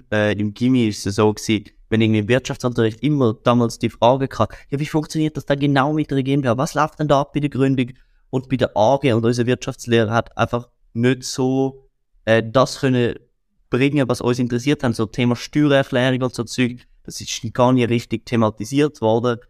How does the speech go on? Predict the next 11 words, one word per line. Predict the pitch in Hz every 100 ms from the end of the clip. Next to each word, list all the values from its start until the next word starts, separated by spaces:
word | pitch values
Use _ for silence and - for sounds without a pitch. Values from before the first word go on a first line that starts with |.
| _ -
obwohl | 101 120
wir | 123
das | 117 110
irgendwie | 117 110
mehrmals | 110 120 120 110
irgendwie | - 117 110
haben | 107 101 117
wollen | 113 110
machen. | 151 170 - 127 135 _ _ _ _ _ -
Und, | 113 113 110 110
ähm, | 107 104 107 104 101